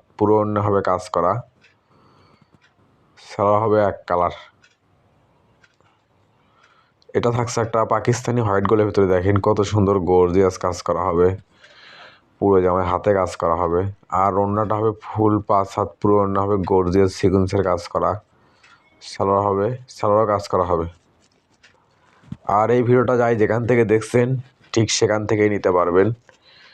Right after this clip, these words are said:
যে ড্রেসটা চয়েস হবে, শুধু স্ক্রিনশট দিয়ে স্ক্রিনে দেওয়া নাম্বারে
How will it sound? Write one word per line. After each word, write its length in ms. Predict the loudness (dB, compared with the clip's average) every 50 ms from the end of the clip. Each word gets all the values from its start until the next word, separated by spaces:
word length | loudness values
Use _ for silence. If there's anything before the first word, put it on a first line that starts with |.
| -20 -20 _ _ _ -6 -2
যে 100 | 0 0 2 2
ড্রেসটা 300 | 2 0 0 0 -2 -4 -2 0
চয়েস 220 | 0 0 0 0 0 0
হবে, 180 | 0 0 0 -2 -2 -4 -10 _ _ _ _ -20 -20 _ -20 -20 _ -12 -4
শুধু 200 | 0 2 4 4 4 4 2
স্ক্রিনশট 500 | -2 -2 0 0 0 0 0 -2 -2 -2 0 0 2
দিয়ে 180 | 2 2 0 -2 -4 _ _ _ _ _ _ _ _ _ _ _ _ _ _ -2
স্ক্রিনে 360 | -2 -2 -2 -2 -2 -2 0 0
দেওয়া 140 | 0 0 0 0
নাম্বারে 360 | 0 0 0 0 0 0